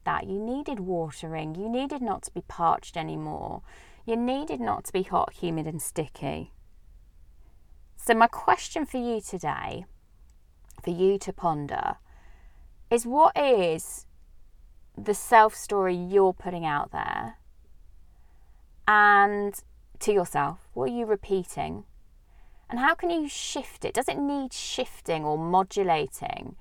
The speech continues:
so that it works better for you? Yeah, I think I'm gonna leave it there with you today. Hey, listen, I would really, really love it if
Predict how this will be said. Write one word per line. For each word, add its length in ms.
so 140
that 80
it 80
works 300
better 340
for 140
you? 340
Yeah, 240
I 120
think 160
I'm 100
gonna 200
leave 280
it 160
there 380
with 280
you 280
today. 600
Hey, 100
listen, 600
I 600
would 220
really, 420
really 360
love 340
it 240
if 540